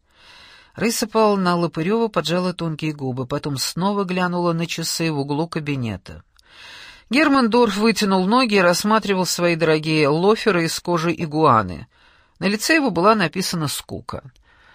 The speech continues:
Рыса Павловна вздохнула и швырнула документ в мусорную корзину.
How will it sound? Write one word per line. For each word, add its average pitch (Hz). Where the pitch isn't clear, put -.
Рыса 170
Павловна 143
вздохнула 202
и 330
швырнула 175
документ 151
в 143
мусорную 143
корзину. 113